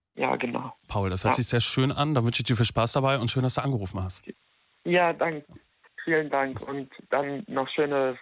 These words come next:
Speaker 1: Feiertage.
Speaker 2: <laughs> Dankeschön,
Speaker 1: Ja.
Speaker 2: die wünsche ich dir auch. Tschüss.
Speaker 1: Danke. Ciao.
Speaker 2: Wie sieht euer Weihnachten aus? Ruft an unter der null achthundert achtzig fünf mal die fünf. Äh, ja, das ist die Weihnachtslate-Line hier. Ja, da könnt ihr wirklich alles mal,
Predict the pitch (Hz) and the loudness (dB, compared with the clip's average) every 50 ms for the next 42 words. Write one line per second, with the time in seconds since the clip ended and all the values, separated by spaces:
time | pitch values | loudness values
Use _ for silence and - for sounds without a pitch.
0 | - - 147 139 123 - - - 139 139 131 131 - - 110 151 - 123 - 139 | -6 -4 -2 -2 -2 -4 -10 -12 -10 -10 -10 -10 -6 -2 -2 0 -2 -2 -6 -6
1 | 131 131 117 - 123 117 - 127 127 - 101 95 107 104 - - 113 107 117 113 | -6 -6 -2 0 0 0 2 0 0 0 -2 -6 -6 -8 -4 -4 -2 -2 -2 -4
2 | - 107 - 117 - - - 110 - - _ _ _ - - 214 208 175 151 160 | -4 -6 -6 -6 -6 -4 -6 -6 -8 -12 _ _ _ -2 0 2 2 2 2 0
3 | - - _ _ _ _ - 135 127 123 - 127 123 - _ _ _ - - 202 | -4 -10 _ _ _ _ -2 -2 -2 -4 -6 -8 -8 -10 _ _ _ -6 -2 0
4 | 208 - 196 - - - _ _ _ _ _ - - - - - - - - - | 2 2 2 0 -2 -6 _ _ _ _ _ -20 -18 -18 -16 -18 -18 -20 -6 -2
5 | - 156 151 165 156 - - 156 151 123 107 101 98 98 92 82 - 113 104 - | 0 0 0 0 0 0 2 2 2 4 2 2 0 0 -2 -4 -4 -4 -4 -4
6 | 95 98 98 - - 156 170 - - 127 139 131 123 117 127 120 113 110 117 139 | -4 -4 -4 -2 0 0 0 2 2 0 2 0 2 2 2 4 4 4 4 4
7 | 143 - - - 123 117 117 107 110 - 120 127 - - - - 113 107 - - | 2 2 0 0 0 2 2 0 0 -2 -2 -4 -2 -4 -2 0 0 0 -2 -4
8 | - - - - - 165 170 180 - - 139 123 120 117 113 110 - - - 143 | -10 -14 -8 -2 0 0 0 0 -2 0 0 2 2 2 0 -2 -2 0 0 0
9 | 143 160 156 - - 73 101 110 110 113 117 131 127 120 - - - - 143 123 | 2 0 0 -2 -2 -2 0 2 2 2 2 2 2 0 0 -2 -2 -2 0 0
10 | 127 135 139 113 101 - - - - 80 85 - - 78 80 92 95 95 69 - | 2 0 0 0 -2 -2 -2 -2 -2 -4 -4 -4 -4 -4 -2 -2 -2 -2 -4 -6
11 | - 90 101 113 123 127 120 120 135 127 123 135 120 127 117 - 123 113 - - | -4 -2 0 2 2 2 2 2 0 0 0 0 0 -2 -2 0 -2 -2 -2 0
12 | 117 120 113 - 120 113 113 110 107 107 | 0 0 2 2 2 4 4 4 4 2